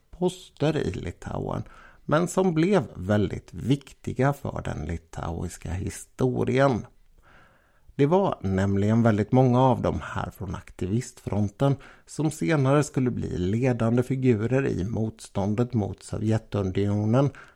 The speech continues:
andra gången de kom tillbaka. Krigslyckan skulle ju längre fram vända för tyskarna, och när de backade så återtog Sovjetunionen kontrollen över baltstaterna.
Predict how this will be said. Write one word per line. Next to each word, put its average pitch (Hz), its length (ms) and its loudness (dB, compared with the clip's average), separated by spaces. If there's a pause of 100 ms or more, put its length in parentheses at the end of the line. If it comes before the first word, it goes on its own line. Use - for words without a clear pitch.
(300)
andra 131 540 4
gången 85 520 -2
de 80 200 -4
kom - 340 -12
tillbaka. 113 720 -4 (1000)
Krigslyckan 113 1000 -2
skulle 117 360 4
ju 127 120 10
längre 113 360 6
fram 123 500 6
vända 120 400 4
för 107 220 -2
tyskarna, 113 800 -2 (420)
och 135 100 0
när 135 120 6
de 131 320 6
backade 104 640 0
så 117 480 -2
återtog 135 600 0
Sovjetunionen 101 1160 -2 (320)
kontrollen 104 920 -2
över 87 300 -10 (100)
baltstaterna. 95 1120 -6